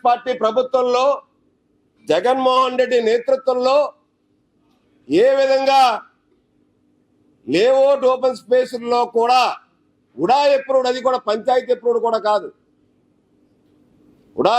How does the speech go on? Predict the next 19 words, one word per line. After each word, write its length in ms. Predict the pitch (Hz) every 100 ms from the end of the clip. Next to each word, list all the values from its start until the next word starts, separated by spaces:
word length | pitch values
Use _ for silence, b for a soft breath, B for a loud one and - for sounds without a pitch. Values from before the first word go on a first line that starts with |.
| 247
అప్రూవ్డ్ 320 | 240 240 233
లేఅవుట్ 360 | 233 233 240 233
ఓపెన్ 260 | 226 226
స్పేస్ 360 | 208 226 240 233
కి 180 | 262 294 311 185 _ _ _ _ _ _ _ _ -
ఇరవై 500 | 165 214 220 226 226
రెండు 320 | 214 214 220 220 -
కోట్ల 360 | 190 214 - 240
రూపాయలు 440 | 226 220 220 214
చేసేటువంటి 460 | 208 202 196 214 -
టీడీఆర్ 440 | 196 220 233 233
ని 160 | 226 262 302 - _ _ _ _ _ _ _ _ -
సత్యబాబు 580 | 139 - 214 233 233
గారు 340 | 226 226 233 269 277 - _ _ _ _ _ -
అల్లుడు 280 | 165 220 220
గారికి 340 | 226 220 226 202
గిఫ్ట్ 240 | 196 -
గా 120 | 233
ఇచ్చారండి. 520 | 226 - 214 196 131